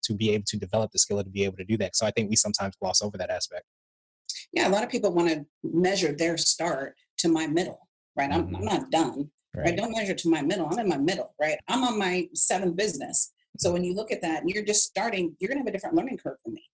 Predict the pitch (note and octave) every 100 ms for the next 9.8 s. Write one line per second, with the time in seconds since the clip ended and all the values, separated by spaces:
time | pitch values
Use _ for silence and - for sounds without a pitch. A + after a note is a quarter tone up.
0 | _ - - G3+ F3+ - - B3 A3 G#3+
1 | G#3 G3+ F3+ F3 E3+ F3 - D#3+ D#3 D#3+
2 | D#3 - - D3+ - - - E3 F3 F3
3 | F#3 - F#3+ F3 - E3+ - - G#3+ G#3+
4 | _ - A#3 G#3+ G#3 G#3 F3 D#3+ D#3+ D#3
5 | D#3 D#3+ D#3+ D3+ C#3 - - _ _ _
6 | _ _ - A#3+ C#4 B3+ G3+ D3+ - E3
7 | D3 A#3 F4 G#3 C#3+ C#3 D3+ D#3+ - -
8 | E3 D4 C4 - _ - C3+ D3 E3 E3+
9 | - G#3 G3+ C#3+ - - -